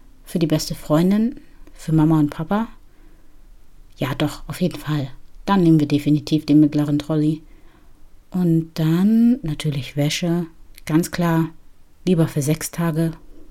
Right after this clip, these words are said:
<laughs> Wir wissen nicht, was passiert. Hm, habe ich was vergessen? Ah, Ladegerät. Handy ist voll aufgeladen. Kopfhörer. Kopfhörer sind voll aufgeladen.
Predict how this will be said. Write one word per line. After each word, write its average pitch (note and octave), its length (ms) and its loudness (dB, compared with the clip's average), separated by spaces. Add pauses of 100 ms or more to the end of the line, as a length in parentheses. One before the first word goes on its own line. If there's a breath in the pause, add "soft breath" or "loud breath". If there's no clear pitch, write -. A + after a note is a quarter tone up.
(140)
<laughs> - 280 -8
Wir D3+ 140 -4
wissen D#3+ 240 4
nicht, - 380 2 (120)
was D3+ 160 -6
passiert. E3+ 520 -4 (1120 loud breath)
Hm, F#3+ 540 2 (180)
habe E3 80 -2
ich D#3 120 -6
was D#3+ 120 -6
vergessen? E3+ 520 -2
Ah, G#3 160 -2 (380)
Ladegerät. E3+ 720 2 (760)
Handy D#3+ 260 6
ist C#3 100 -6
voll D3 180 0
aufgeladen. G#3+ 720 0 (120)
Kopfhörer. F3 640 0 (320)
Kopfhörer D#3+ 460 -4
sind D3+ 180 -2
voll D#3+ 180 -4
aufgeladen. A3 640 2